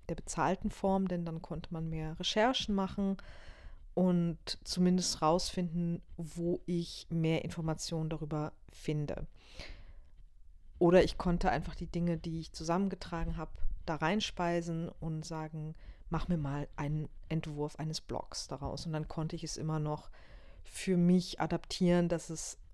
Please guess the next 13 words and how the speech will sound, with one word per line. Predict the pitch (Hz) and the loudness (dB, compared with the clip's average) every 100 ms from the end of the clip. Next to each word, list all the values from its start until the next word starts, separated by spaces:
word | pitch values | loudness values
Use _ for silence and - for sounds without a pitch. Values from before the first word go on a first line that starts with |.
| - | -8
meine | 170 156 151 147 | -2 0 0 -4
Handschrift | 143 143 - 139 - - - | -6 -6 -8 -10 -14 -12 -8
trägt. | - 82 - - - - - - - - - - - - - - - | -4 -4 -4 -8 -14 -14 -18 -14 -14 -14 -16 -20 -18 -16 -16 -4 4
Und | 180 180 175 180 - - - | 8 8 6 4 -2 -18 -4
dann | - 170 | 0 6
weiß | 156 202 | 6 6
ich | 208 | 2
noch, | 208 | 0
dass | 190 175 | 0 -2
mein | 156 | 0
Marketingmanager | 165 - - 220 208 202 196 185 | 0 0 -2 -2 0 0 -2 -4
damals | 180 180 175 | -2 -2 -2
sagte, | 175 175 - 180 | -4 -4 -4 -4